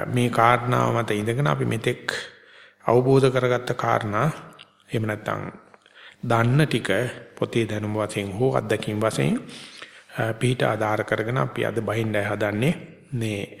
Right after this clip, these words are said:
නාම රූප කියන්නේ මොකද්ද කියන, අ, දත යුතුයි කියලා අපි සාරිපුත්තු මහා ස්වාමීන් වහන්සේ විසින්, අ, ඉදිරිපත් කරන කාරණාව. ඉතින් ඒකේ පොඩි ඉඟියක්, පොඩි අත්තලක්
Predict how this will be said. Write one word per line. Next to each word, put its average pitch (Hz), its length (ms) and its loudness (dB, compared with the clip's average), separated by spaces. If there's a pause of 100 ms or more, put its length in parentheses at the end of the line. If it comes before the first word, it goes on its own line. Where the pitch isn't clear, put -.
නාම 117 340 -2
රූප 113 300 -2
කියන්නේ 107 340 -4
මොකද්ද 104 420 -2
කියන, 107 260 -2
අ, 151 100 0 (720)
දත 104 360 -4
යුතුයි 120 440 2
කියලා 123 380 0 (640)
අපි - 260 -6 (160)
සාරිපුත්තු - 540 -6
මහා 117 260 2
ස්වාමීන් 117 340 0
වහන්සේ 110 340 0
විසින්, 117 280 2 (800)
අ, 113 260 0
ඉදිරිපත් 123 480 0
කරන 147 200 0
කාරණාව. 98 500 -4 (460)
ඉතින් 135 260 0
ඒකේ 135 140 2
පොඩි 127 280 2 (160)
ඉඟියක්, 117 440 4
පොඩි 113 220 2
අත්තලක් 107 520 0